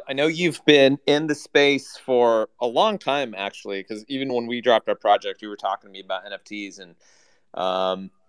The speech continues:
pontificating on what you would be contributing to this space. And you just recently dropped Neighborheads, which is one of my favorite new projects that's out right now. And, um, can you just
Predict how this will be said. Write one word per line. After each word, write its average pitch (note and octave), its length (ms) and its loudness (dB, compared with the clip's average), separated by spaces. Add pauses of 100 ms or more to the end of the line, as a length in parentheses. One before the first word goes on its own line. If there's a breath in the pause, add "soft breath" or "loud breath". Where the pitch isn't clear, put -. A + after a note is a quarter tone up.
pontificating A#2 600 -2
on A2+ 200 -6
what C#3 300 2 (260)
you C#3 380 -6
would B2+ 260 -4
be A2+ 140 -8
contributing A2 560 -4
to A2+ 120 -4
this A2 140 -4
space. G#2+ 600 0
And G#2+ 500 -2
you A#2 200 -16
just E3+ 320 0
recently C3+ 440 -8
dropped G#2+ 480 2
Neighborheads, A2 960 -2 (400)
which A2 420 -6
is G#2+ 760 -2
one A#2+ 100 -4
of B2+ 80 -6
my A#2 100 -2
favorite A#2 360 -2
new A#2 140 -8
projects G2+ 420 -2
that's F#2+ 180 -4
out F#2+ 200 -2
right F#2+ 200 -4
now. F#2 400 -6 (460 soft breath)
And, G#2 320 -6
um, G#2+ 520 -2 (320)
can - 180 -10
you E3 100 -4
just F#3+ 300 -10